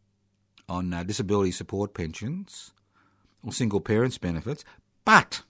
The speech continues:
the baby boomers, me, me, I'm dancing in the streets today 'cause of the budget.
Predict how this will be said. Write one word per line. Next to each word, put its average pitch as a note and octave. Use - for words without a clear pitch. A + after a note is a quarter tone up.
the F2
baby A2+
boomers, B2+
me, G#2+
me, G#2
I'm B2+
dancing E3+
in E3+
the F#3
streets E3+
today F3
'cause E3+
of F3+
the F3
budget. E3+